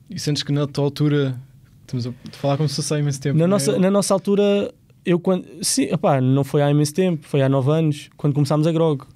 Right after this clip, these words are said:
Speaker 1: Sim, sim,
Speaker 2: Eu
Speaker 1: sim.
Speaker 2: co-, eu, porque foi na altura em que eu comecei mais a sério. Antes era, curtia de fazer sons, mas não é, não estava, tipo, na estrada e essas cenas.
Speaker 1: Eu ia te perguntar era se nessa altura se sentias que havia mais, eh, dogmas ou rótulos dentro do hip-hop.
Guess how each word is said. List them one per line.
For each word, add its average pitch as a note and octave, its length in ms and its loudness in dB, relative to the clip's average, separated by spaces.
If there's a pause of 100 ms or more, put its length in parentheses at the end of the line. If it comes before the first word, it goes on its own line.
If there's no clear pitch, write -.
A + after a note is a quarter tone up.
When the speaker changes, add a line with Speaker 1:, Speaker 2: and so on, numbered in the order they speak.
(220)
Speaker 1:
Sim, D3+ 240 -6
sim, C#3+ 140 -6
Speaker 2:
Eu C3+ 160 0
Speaker 1:
sim. C#3 40 -2
Speaker 2:
co-, C3+ 140 -4
eu, C#3 240 0
porque - 160 -20 (140)
foi C3+ 240 -2
na C3 80 0
altura C3 240 0
em C#3 40 0
que C3 60 -8
eu C3+ 60 -4
comecei C#3+ 280 -2
mais C#3+ 240 2
a C#3 60 0
sério. C3 460 -4
Antes C3 260 0
era, C3+ 320 0 (140)
curtia - 240 -6
de C3 80 -6
fazer C3+ 180 0
sons, D3 300 0
mas C3 180 2
não C3 180 2
é, C3+ 80 0
não C3 120 2
estava, C3 260 -2
tipo, C3+ 220 -4
na C3 80 2
estrada C3+ 480 0
e C3 40 -4
essas B2+ 220 -6
cenas. C3 240 -2
Speaker 1:
Eu D#3+ 60 0
ia D#3 80 0
te - 20 -12
perguntar D3+ 380 0
era D3+ 100 0
se C#3 160 -4
nessa D3+ 240 -2
altura D#3 480 -2
se D3 320 -2
sentias D3 400 -2
que C3 80 -8
havia D3 220 0
mais, C#3+ 500 0
eh, C#3 140 0
dogmas C3+ 580 0
ou C3 80 -2
rótulos C3+ 440 -2
dentro C#3 360 0
do C#3 80 0
hip-hop. C#3 380 -2